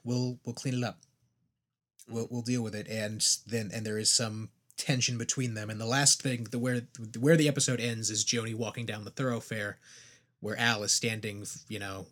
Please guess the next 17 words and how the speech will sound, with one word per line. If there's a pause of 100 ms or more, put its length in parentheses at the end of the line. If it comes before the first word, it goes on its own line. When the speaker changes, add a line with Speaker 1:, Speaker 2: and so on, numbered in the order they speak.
Speaker 1:
once
again
looking
out
over
the
thoroughfare,
and
they
sort
of (1300)
s-,
exchange
a
suggestive
glance. (840)
Speaker 2:
Mm-hmm.